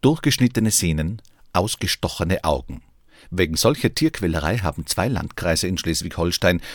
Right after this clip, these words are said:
nun Rindertransporte in vierzehn Länder gestoppt. Betroffen ist auch die Türkei.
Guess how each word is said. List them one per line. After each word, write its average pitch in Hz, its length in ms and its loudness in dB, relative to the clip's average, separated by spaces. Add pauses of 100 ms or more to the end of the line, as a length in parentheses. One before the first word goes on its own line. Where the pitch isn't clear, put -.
(100)
nun 147 260 2
Rindertransporte 101 880 2
in 85 120 -4
vierzehn 95 360 -2
Länder 80 260 0
gestoppt. - 560 -6 (340)
Betroffen - 480 0
ist - 280 -4
auch 82 200 2
die 107 140 -6
Türkei. - 420 -4